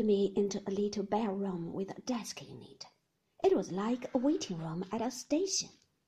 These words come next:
I sat there with my hands on my lap. Five minutes passed. Nothing happened. It was worse than being outside, than sitting in the car. I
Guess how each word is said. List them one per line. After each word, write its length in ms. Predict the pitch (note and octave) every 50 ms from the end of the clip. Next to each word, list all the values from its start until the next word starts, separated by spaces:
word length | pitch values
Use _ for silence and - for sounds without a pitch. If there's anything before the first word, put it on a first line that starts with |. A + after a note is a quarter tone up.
| _ _ _ _ _ _ _ -
I 120 | C#4+ E4
sat 340 | F4 - - E4+ G#4+ G#4 - -
there 340 | C4+ C#4+ B3 F3+ D#3+ E3 - _ _ - - - -
with 140 | - D#4+ F4
my 140 | F4+ F4
hands 560 | F4+ - - F#4 G4+ G4+ B3 F3+ D#3+ D3 - - -
on 100 | G3+ A3
my 140 | A#3 A#3+ C4
lap. 460 | D4 D4 C#4 B3+ - - _ _ - _ _ _ _ _ _ _ _ _ _ _ _
Five 460 | _ - - B3 B3+ C4 C4 C4 B3+
minutes 480 | B3+ A3+ G#3+ G#3 G3+ G3 F#3+ F#3+ F#3+ - - -
passed. 680 | - - E3 D3 - - - - - - - - - _ _ _ _ _
Nothing 500 | F#3+ F#3+ G#3 A#3+ C4 B3 C4+ C4 B3+ A#3+
happened. 520 | A#3+ - A#3 - - - - - - - _ _ _ _ _ _ _ _ _ _ _ _ _
It 160 | - F4+ F#4+
was 160 | G4 G4 G4+ G4 G4+ G4+
worse 380 | G#4 A4 G#4 A3 D#3+ - -
than 300 | - - - E3 G3 G3+
being 260 | G3 A3+ G#3+ A3+ - - -
outside, 680 | A#3 A#3 G#3+ - - - - - - - - - - _ _ _ _ _ _ _ _
than 180 | G3 G#3 G#3
sitting 580 | G3+ - - A3 A#3 - - - E3+ D3+ - - _ _
in 160 | - G3 F#3
the 40 | F#3+
car. 460 | - - - G3+ G#3 G3+ F#3 - - - _ _ _ _ _ _ _ _ _ _ _ _ _ _ -
I 80 | -